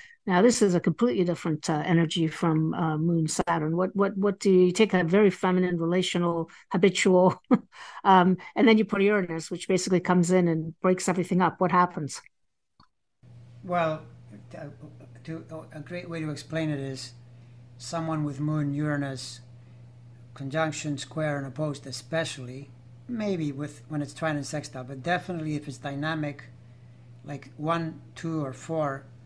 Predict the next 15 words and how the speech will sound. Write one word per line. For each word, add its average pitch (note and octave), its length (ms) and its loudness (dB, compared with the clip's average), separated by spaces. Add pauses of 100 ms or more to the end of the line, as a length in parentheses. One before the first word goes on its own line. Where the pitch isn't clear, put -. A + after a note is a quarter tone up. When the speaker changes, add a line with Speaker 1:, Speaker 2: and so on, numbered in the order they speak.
(800)
Speaker 2:
a E3 80 -10
person F3+ 400 -8
like D3 180 -6
that, D3 440 -4 (500)
from, D3+ 460 -6
usually F3 460 -4
from D#3 200 -6
a D3 60 -2
young D3+ 300 -2
age, C#3 540 -8 (680)
they E3 240 -4
are E3+ 100 0
not D#3+ 260 -2
in D3+ 100 -4
agreement D3 540 -4